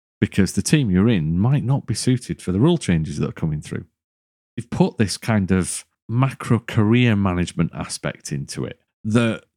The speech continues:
just detracts enough from the racing to break up that cycle of practice, practice, practice, qualifying, race. It, it's quite absorbing. I think the first night I put it on, I said,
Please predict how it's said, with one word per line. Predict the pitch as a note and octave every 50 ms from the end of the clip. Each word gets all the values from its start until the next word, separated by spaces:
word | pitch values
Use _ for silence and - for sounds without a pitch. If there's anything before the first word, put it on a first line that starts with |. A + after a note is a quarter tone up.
| _ -
just | - - - F3 F3 D#3 - - - _
detracts | - D#3 - - - - D3+ C3 - - - - -
enough | A#2 A2+ A#2 A#2 A2+ G2 - - - - - - - _ _ _ _ _ _ -
from | - G2+ G2 F#2+ F#2
the | E2+ - G2+
racing | F#2+ G2 G#2 G2 F2+ - - - F2+ E2+ E2 E2 D#2+ D#2 - _ _ -
to | - - F#2+ F#2+ F#2+ F#2 F2
break | F2+ - - G#2 G#2+ G#2+ A2+ A2 - - -
up | G2+ F2 E2+ - _ - E2+ - -
that | - F#2 - -
cycle | - - F#2 F2 E2 - _ - E2+
of | E2 D#2+ - _ _ _ _ _ _ _
practice, | - F#2+ - - - -
practice, | - - - - - - - -
practice, | - - - - - F2 -
qualifying, | - - - E2 D#2 - D#2 D#2 D#2 D#2
race. | D2+ D2 C#2+ - - - - _ _ _ _ _ _ _ _ _ _ _
It, | - D#2 F2 D2+ - -
it's | E2 F2+ - -
quite | - - - G2+ F2+ -
absorbing. | D2+ D#2 E2+ E2 D#2+ D#2 D#2 E2+ D#2+ - _ _ -
I | F#2+ G2
think | F2 - G#2 F2+
the | G#2
first | - - C3+ A2+ - -
night | G#2 F2+ F2 - - _ _ _ _ _ _ _ _ _ _ _ _ -
I | F2+
put | - - F#2
it | F2 -
on, | E2 E2 E2 D#2+ D#2+ D#2 D2+ -
I | E2
said, | E2 - D#2 D2 -